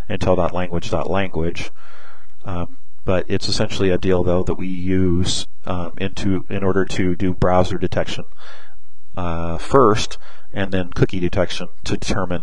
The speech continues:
what language is the selected language for this particular individual based on the domain of intel dot com. That way we can bring app,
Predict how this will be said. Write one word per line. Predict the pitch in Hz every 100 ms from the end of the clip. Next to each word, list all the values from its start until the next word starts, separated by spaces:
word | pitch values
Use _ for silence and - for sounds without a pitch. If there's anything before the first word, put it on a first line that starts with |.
| -
what | 87 95
language | 92 90 90 85 92
is | 87
the | 90
selected | - 98 85 -
language | 85 85 82 80 - - - -
for | - 95
this | 87
particular | - 87 92 76
individual | 92 87 85 87 90
based | 90 85 -
on | 87
the | 80
domain | 82 78 78 73 - - -
of | 87 82
intel | 85 - 80
dot | 80 -
com. | - 80 - - - - - - - - -
That | 98
way | 92
we | 92
can | 95 95
bring | 92 90
app, | 87 87